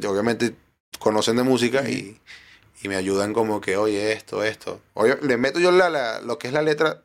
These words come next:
Speaker 1: es mía cien por ciento, pero igualmente tengo esos oídos precisos
Speaker 2: Claro.
Speaker 1: allí que, que me van como que también encaminando al, al camin-, al, valga la redundancia, al camino correcto.
Speaker 2: Perfecto. ¿Y, y, y tu, tu entorno familiar solo abarca tu esposa y tu, tu hermana? ¿O tienes, tení también aquí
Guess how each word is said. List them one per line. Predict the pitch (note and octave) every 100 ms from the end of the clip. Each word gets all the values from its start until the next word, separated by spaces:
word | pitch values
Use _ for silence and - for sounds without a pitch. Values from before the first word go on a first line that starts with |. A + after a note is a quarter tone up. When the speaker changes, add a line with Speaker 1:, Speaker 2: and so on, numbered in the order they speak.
| -
Speaker 1:
es | B2
mía | A#2 A#2
cien | A#2
por | A2
ciento, | G#2 F#2
pero | - B2 - - - -
igualmente | A2 G#2+ G#2 A2
tengo | A2+ G#2+
esos | G#2+ A#2
oídos | A2 G2 G#2
precisos | A2 G#2+ G#2 F#2+ A#2
Speaker 2:
Claro. | A2
Speaker 1:
allí | F#2+ F#2
que, | - G#2 G2 - - _ _ -
que | G#2+
me | G#2
van | G2+ F#2+
como | A2 A#2
que | A#2
también | A2 G2+ G#2
encaminando | G#2 A#2+ G#2+ G2 F#2+ F#2+
al, | A2 G#2+
al | G#2+ F#2+ G2
camin-, | G2 F#2+ G2
al, | G#2+ G2 F2+ -
valga | F#2 G2+
la | A2
redundancia, | G2+ G#2 G2
al | -
camino | G2 F#2+
correcto. | G#2+ F#2 F2 - _ -
Speaker 2:
Perfecto. | A#2 G#2+ A2+
¿Y, | C3 C3+ C#3+
y, | C#3 B2+ -
y | C#3 B2+
tu, | - C3 B2+ A#2+ A#2 -
tu | B2
entorno | A#2 D3 C#3+ D3+ D3+
familiar | D3 C#3+ C#3 D3 D#3+ - _ _
solo | - - C3+ C#3
abarca | C3+ - C3
tu |
esposa | A#2 - C#3+ D3
y |
tu, | - C3+ C3 B2 A#2+
tu | A#2+ B2 A#2+
hermana? | A#2 C#3 G#3 C4 F#3+
¿O | D3
tienes, | - C#3 C3 -
tení | B2 A#2+
también | A#2+ B2+
aquí | B2 B2+